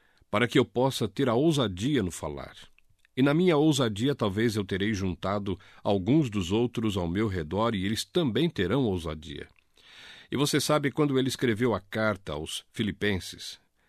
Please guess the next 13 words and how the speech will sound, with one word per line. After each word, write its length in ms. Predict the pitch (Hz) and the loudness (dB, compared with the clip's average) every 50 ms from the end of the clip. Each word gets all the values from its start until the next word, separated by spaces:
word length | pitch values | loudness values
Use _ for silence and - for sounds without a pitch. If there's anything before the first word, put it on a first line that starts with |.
| _ _ _ | _ _ _
Depois 380 | - 78 - 120 123 110 87 | -8 -2 2 4 4 4 2
disso, 460 | 80 78 92 107 110 95 - - 76 - _ _ _ _ _ _ _ | 0 -2 -2 -2 -2 -4 -6 -8 -8 -12 _ _ _ _ _ _ _
ele 160 | - 98 113 | 0 2 2
escreveu 600 | 110 - - 135 127 117 95 104 131 156 170 160 | 2 2 4 4 4 4 6 4 4 4 4 4
e 80 | 143 117 | 4 4
ele 140 | 107 104 101 | 2 2 0
disse, 460 | 90 101 127 120 - - 123 101 - - - - - _ | 0 0 0 0 0 0 -2 -2 -6 -8 -18 -20 -20 _
"E 80 | - 95 | -2 2
a 60 | 95 | 4
maioria 420 | 117 131 143 143 131 127 151 175 165 | 6 6 6 6 6 6 6 4 4
dos 200 | 143 143 123 120 | 4 2 2 4
irmãos, 600 | 113 101 98 104 120 139 156 160 147 - - - | 2 4 2 2 2 2 2 2 2 0 -4 -6
estimulados 920 | 95 92 - - 120 117 117 101 101 113 123 135 131 127 131 123 - - | -6 -6 -4 -2 0 0 2 2 0 0 0 -2 -2 -2 -2 -2 -4 -6